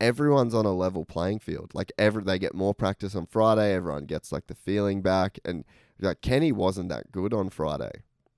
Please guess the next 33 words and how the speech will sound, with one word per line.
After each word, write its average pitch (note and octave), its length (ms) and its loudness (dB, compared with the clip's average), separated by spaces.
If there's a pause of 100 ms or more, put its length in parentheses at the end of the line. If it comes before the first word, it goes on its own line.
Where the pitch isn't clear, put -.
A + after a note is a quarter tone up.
(640)
at - 160 -2
W F2+ 300 0
S F2 160 -6
X F2 240 -8
'cause - 100 -6
he E2+ 60 -4
was F2+ 120 -6
like, - 220 -6
"Man, G#2+ 220 0
I C#2 80 -4
just - 120 -12
haven't A#2 240 -4
rode D#2+ 320 -4
for - 140 -6
a - 80 -4
while." - 340 -10 (560)
But A2 160 4
then G#2 380 4
by F2+ 180 2
Saturday, F#2+ 560 2
they F2+ 160 -2
were E2+ 140 0
all E2+ 100 -2
ripping. F2+ 480 0
Everybody E2 480 -2
was D#2+ 180 -4
where E2+ 220 -2
they D#2 160 -2
were. F#2 420 2 (340)
So - 140 4
I A2 80 8
think C3+ 300 -2
that G2+ 240 2